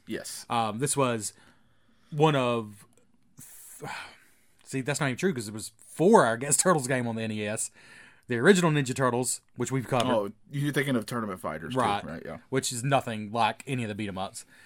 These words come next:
Speaker 2: Then there was this game, which was the first bring the arcade home Turtles
Speaker 1: Yeah.
Speaker 2: game. And then, you know, Tournament Fighters and Turtles Three, which we adore and have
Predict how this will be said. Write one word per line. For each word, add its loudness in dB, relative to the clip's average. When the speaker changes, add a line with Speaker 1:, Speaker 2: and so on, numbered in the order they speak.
Speaker 2:
Then 2
there 6
was 2
this 6
game, -2
which -6
was -4
the -2
first -6
bring -2
the 0
arcade 2
home 0
Turtles 0
Speaker 1:
Yeah. -4
Speaker 2:
game. -8
And -4
then, -2
you -4
know, -6
Tournament -6
Fighters 0
and -6
Turtles 4
Three, 0
which -6
we -2
adore -4
and -6
have -8